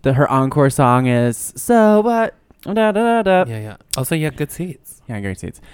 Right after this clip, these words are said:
Speaker 1: Um, and I could see that they were, like, attaching that band that around her, what, like, 'cause she, like, flies all around the stadium when she s-, performs. And she was still standing there, and the chorus was about to hit, and then the people walked away, and I was like, <gasps> "Oh." So I took my phone out, and she, like, came.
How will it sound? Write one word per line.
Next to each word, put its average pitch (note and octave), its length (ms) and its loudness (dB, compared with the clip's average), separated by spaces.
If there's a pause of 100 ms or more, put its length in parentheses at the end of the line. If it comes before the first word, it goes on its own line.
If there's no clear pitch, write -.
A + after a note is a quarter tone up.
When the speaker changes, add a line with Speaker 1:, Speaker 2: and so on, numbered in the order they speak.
(260)
Speaker 1:
Um, B2+ 460 2 (400)
and C#3 160 2
I C3+ 40 2
could C#3 160 -2
see D3+ 240 2
that D3+ 120 2
they C#3 100 2
were, C3+ 100 4
like, A#2+ 120 0
attaching B2 500 -2
that G#2+ 160 -2
band A#2 380 -2
that G2 280 -4
around C#3 400 2
her, D#3+ 260 4
what, C3+ 220 0
like, A2+ 200 -2
'cause - 160 -10
she, B2+ 120 -8
like, A2+ 120 -6
flies A2+ 420 2
all G#2+ 180 0
around G#2 200 -2
the G2+ 60 -8
stadium G#2+ 400 -6
when G#2+ 80 -6
she A2 160 -10
s-, G#2+ 80 -10
performs. A2 600 -6 (680)
And A#2+ 560 2
she C#3 160 -4
was B2 140 0
still C3+ 220 0
standing C3 500 -4
there, D#3 180 0
and C3 140 -4
the A#2 60 -6
chorus B2 400 0
was C#3 100 -6
about D3+ 240 2
to D#3+ 60 -2
hit, D#3+ 240 2
and B2 80 -2
then A#2 80 -2
the A2+ 80 -2
people B2 280 -2
walked A2+ 280 0
away, G2+ 260 -2
and G#2 80 -10
I G#2 40 -8
was G2+ 100 -10
like, F#2+ 120 -8
<gasps> - 40 -14
"Oh." C#3+ 280 -6 (140)
So A2 100 -8
I G2+ 40 -4
took - 180 -8
my G2 140 -10
phone G2 240 -8
out, A2 240 -4
and G#2+ 160 -10
she, A2+ 120 -8
like, G#2+ 160 -4
came. A#2 460 -6